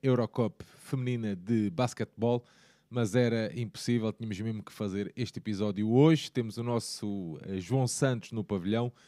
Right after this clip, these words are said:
que depois se juntará a mim e ao meu amigo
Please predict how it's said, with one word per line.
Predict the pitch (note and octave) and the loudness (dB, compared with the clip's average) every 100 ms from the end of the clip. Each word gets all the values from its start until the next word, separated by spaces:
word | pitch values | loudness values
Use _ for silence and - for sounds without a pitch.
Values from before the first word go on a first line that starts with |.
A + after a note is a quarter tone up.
| _ _ | _ _
que | A#2 | -14
depois | - A#2+ B2 - | -6 0 0 0
se | - | -8
juntará | F2+ G2 G2+ F#2+ G#2+ - _ | -8 -4 -2 0 -2 -4 _
a | C3 | 0
mim | B2 B2+ B2+ - _ _ _ | 0 -2 -4 -8 _ _ _
e | C3+ | 4
ao | C3 | 6
meu | A#2 | 6
amigo | G#2+ G#2+ F#2+ G2+ | 0 0 -4 -4